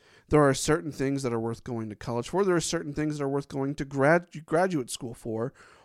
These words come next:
or some sort of specialty trade school for. There are a lot of things that are worth doing. And I'm not saying, I'm not saying don't go to college, by the way.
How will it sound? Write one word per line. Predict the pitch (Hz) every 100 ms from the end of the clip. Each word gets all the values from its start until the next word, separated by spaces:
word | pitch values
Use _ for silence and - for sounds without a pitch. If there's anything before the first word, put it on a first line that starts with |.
| -
or | 156 156
some | - 147
sort | 147 151
of | 147
specialty | - - 127 143 135 151
trade | - 208 214
school | - 147 113
for. | - 110 - _ _ _ _ _ _
There | 147
are | 147
a |
lot | 131 120 123 147
of | 175
things | 180 180 165
that | 175
are | 175
worth | 175 180 -
doing. | 196 208 120 - _ _ _ _ _ _ _ _ _ _ _ _ _ _ _ _ _ _ _ _ _ _ _ _ _ _
And | 180
I'm | 214 247
not | 262 247
saying, | - 220 247 180 123 -
I'm | 180
not | 202 202
saying | - 180 170 139
don't | 147 165
go | 147 131
to |
college, | 117 170 190 120 -
by | 95
the | 87
way. | 80